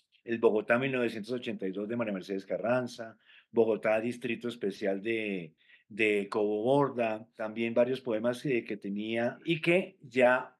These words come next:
después fui recopilando y, y armando para tener la toli-, la totalidad del libro.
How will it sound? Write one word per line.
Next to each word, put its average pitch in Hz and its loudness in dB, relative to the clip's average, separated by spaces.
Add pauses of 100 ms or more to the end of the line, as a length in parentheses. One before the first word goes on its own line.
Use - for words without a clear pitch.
(160)
después 131 0
fui 131 -4
recopilando 123 -4
y, 107 -6 (340)
y 110 -4
armando 101 2
para 98 -2
tener 95 -4
la 101 -8
toli-, 98 -4
la 95 -8
totalidad 87 -10
del 98 -4
libro. 110 -6